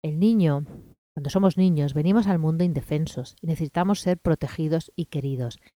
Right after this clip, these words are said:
casi a cualquier precio. La mayoría hemos crecido con mensajes de amor condicionales, es decir, nos decían que nos querrían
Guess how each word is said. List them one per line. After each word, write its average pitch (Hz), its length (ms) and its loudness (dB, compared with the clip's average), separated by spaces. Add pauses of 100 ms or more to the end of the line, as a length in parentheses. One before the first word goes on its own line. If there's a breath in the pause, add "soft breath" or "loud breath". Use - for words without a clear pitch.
(300)
casi 196 440 0
a 190 80 -2
cualquier 143 480 -4
precio. - 600 -8 (540)
La 160 60 -6
mayoría 156 340 2
hemos 208 180 2
crecido 175 440 2
con 170 140 -2
mensajes 147 420 -6
de 165 60 -2
amor 139 200 -4
condicionales, 160 920 -2
es 160 120 -2
decir, 147 480 -4 (100)
nos 135 120 -4
decían 185 460 -2
que 156 100 -2
nos 139 160 -2
querrían 147 560 -2